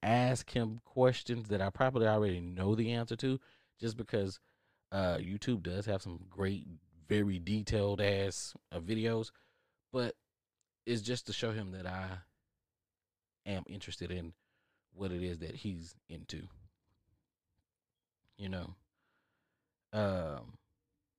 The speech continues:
like I said, I'm, I'm, I'm, I'm worried about him. I'm worried about him underneath, you know, underneath it all. I say my prayers at nighttime,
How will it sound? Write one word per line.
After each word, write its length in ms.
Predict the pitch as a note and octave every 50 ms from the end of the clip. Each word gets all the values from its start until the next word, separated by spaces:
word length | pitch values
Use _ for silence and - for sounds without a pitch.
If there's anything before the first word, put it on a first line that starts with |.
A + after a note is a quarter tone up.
| _ _ _ _ _ _ _ _ -
like 120 | G#2 F2+
I 40 | G#2
said, 200 | G2 - A#2+ G2
I'm, 180 | G2 G#2 C3 -
I'm, 180 | - F3 F3 D#3
I'm, 480 | - - A2+ G#2 G#2 F#2+ E2+ F2 F2+ - -
I'm 160 | - F#2 E2+
worried 320 | E2+ G#2 C#3 E3 D#3+ C3+
about 240 | G#2+ F2+ F#2+ F#2+ F#2 F#2+
him. 240 | G2 F#2+ F2+ F2+ - _ _ _ _ _ _ _ _ _ _ _ _ _ _ _ _
I'm 140 | G2 G2 G#2
worried 240 | B2 D3 D#3 D#3
about 240 | D3 B2 B2+ A#2+ A#2+
him 380 | A#2 A#2 A2+ G#2+ G#2 G#2 G#2+ G#2 - _ _ _ _ _ _ _ _ _ _ _ _ _ _ _ -
underneath, 580 | G#2 G#2+ G2 F2+ F2 F2+ F#2+ F#2 E2+ - - - _ _ _ _ _ _ _ _ _ _
you 100 | F#2 F#2+
know, 220 | F2+ F2+ F2 E2 - - _ _
underneath 420 | F#2+ F#2+ F#2 F#2 F#2+ F#2+ F#2 -
it 80 | - -
all. 260 | - - - D3+ - _
I 600 | _ _ _ _ _ _ _ _ _ _ _ -
say 120 | A#2+ A2+
my 120 | A2 A2+
prayers 300 | A2 - A2 G2 F#2+ F#2
at 80 | F#2 F2+
nighttime, 580 | F#2 F#2+ F#2 F2+ - - F2+ F2+ F2+ F2 E2+